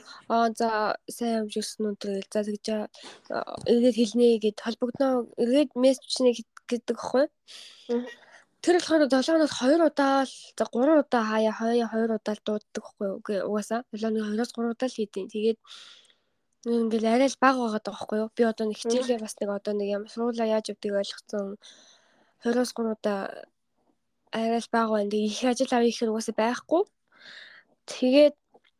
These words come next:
Speaker 1: дахиад давхар ажил хий гэж шийдээд U S J гэдэг Universal Studio Japan.
Speaker 2: А, тийм чи хэлсэн ш-, тийшээ ярилцлага өгөөд орохоор болсон гэдэг
Speaker 1: Тий, хэлсэн шүү дээ. Тэр хоёрыг
Speaker 2: Мгм.
Speaker 1: зэрэг хийгээ явъя гэж бол-,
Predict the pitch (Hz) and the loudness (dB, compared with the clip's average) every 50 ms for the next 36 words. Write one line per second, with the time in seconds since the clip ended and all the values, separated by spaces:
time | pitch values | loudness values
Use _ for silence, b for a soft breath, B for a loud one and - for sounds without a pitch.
0 | _ _ _ _ - _ - _ - 208 190 - 302 349 339 277 226 - 277 339 | _ _ _ _ -20 _ -6 _ -2 -2 4 4 4 6 6 2 0 0 2 2
1 | 339 320 277 - 247 226 - - 226 214 202 202 202 - - - - 214 - - | 2 2 2 -2 -6 -8 -4 -4 -4 -4 -4 -6 -8 -8 -8 -6 -6 -6 -6 -6
2 | 190 185 - - 202 214 254 285 277 262 247 - - _ - 220 208 202 - - | -8 -10 -10 -8 -4 -2 2 6 6 6 6 4 -2 _ 0 0 0 0 -2 -6
3 | 185 208 202 214 226 233 233 226 - - 254 247 240 - - - 233 214 214 214 | -8 -6 -4 -4 -2 -2 -4 -6 -4 -4 -4 -4 -4 -6 -8 -8 -8 -6 -4 -4
4 | 208 196 - - _ _ _ - 214 - _ 220 220 214 208 214 220 - - 254 | -4 -4 -6 -8 _ _ _ -10 -10 -6 _ -2 0 0 0 -2 -4 -4 -2 -2
5 | 247 240 - 285 269 254 - - - 262 262 - - 262 254 247 254 247 240 233 | -2 0 0 0 0 0 -2 -4 -4 -4 -4 -4 -4 -4 -2 2 4 4 4 4
6 | b b b b _ - 214 214 - - - 254 247 226 208 208 202 202 196 196 | b b b b _ -2 -2 -2 -4 -4 0 0 0 2 0 -4 -4 -4 -4 -6
7 | 196 - 220 208 208 - - - 202 196 202 - - 202 226 262 262 262 247 226 | -4 -6 -8 -10 -10 -12 -14 -12 -12 -12 -12 -14 -6 2 4 6 8 8 6 4
8 | 196 190 - - 240 233 - - 285 269 - - 220 - 233 - - 285 302 311 | 2 -4 -6 -8 -8 -6 -4 -4 -6 -6 -6 -8 -4 -4 -4 2 4 6 8 8
9 | 285 262 254 247 262 220 233 233 240 262 262 - - 226 214 220 220 214 196 196 | 8 8 8 6 4 2 0 0 0 0 -2 -2 -4 -4 0 0 2 2 2 2
10 | 190 208 208 202 196 - 185 180 - 202 202 - - - | 0 0 0 0 -2 -4 -8 -8 -8 -8 -10 -10 -12 -16